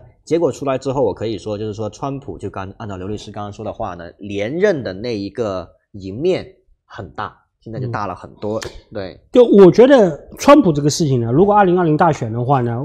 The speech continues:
Speaker 2: 唯一一个可以把川普干掉的机会，
Speaker 1: 对，是谁？
Speaker 2: 换句话说，就是 Joe Biden。
Speaker 1: Joe Biden，不是 Sanders。
Speaker 2: 不是 Sanders，
Speaker 1: 嗯。
Speaker 2: Joe Biden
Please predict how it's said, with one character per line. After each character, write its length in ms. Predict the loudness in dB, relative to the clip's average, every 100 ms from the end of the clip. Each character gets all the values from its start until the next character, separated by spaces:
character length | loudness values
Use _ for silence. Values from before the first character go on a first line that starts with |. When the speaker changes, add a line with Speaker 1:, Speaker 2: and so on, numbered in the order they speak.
| 4 8
Speaker 2:
唯 100 | 8
一 300 | 8 4 4
一 40 |
个 260 | 4 2 2
可 200 | 0 4
以 80 | 4
把 220 | 2 -6
川 300 | -4 -2 -2
普 160 | -4
干 240 | -2 0 0
掉 120 | -2
的 120 | -4
机 240 | -4 -2 -2
会， 200 | -4 -16 _
Speaker 1:
对， 240 | -10 -10 -16 _ _ _
是 120 | -16
谁？ 180 | -12 -6
Speaker 2:
换 200 | 4 8
句 60 | 8
话 200 | 6 4
说， 240 | 4 2 2
就 220 | 2 2
是 260 | 2 0 2
Joe 260 | 4 4
Biden。 380 | 4 0 0 -8 _
Speaker 1:
Joe 240 | -2 -2 0
Biden， 360 | -4 -4 -8
不 100 | -8
是 100 | -8
Sanders。 440 | -8 -10 -10 -14 _ _ _ 0
Speaker 2:
不 100 | 2
是 160 | 4
Sanders， 500 | 4 4 2 -4 -12
Speaker 1:
嗯。 40 | 0
Speaker 2:
Joe 220 | 6 6
Biden 500 | 6 2 0 -2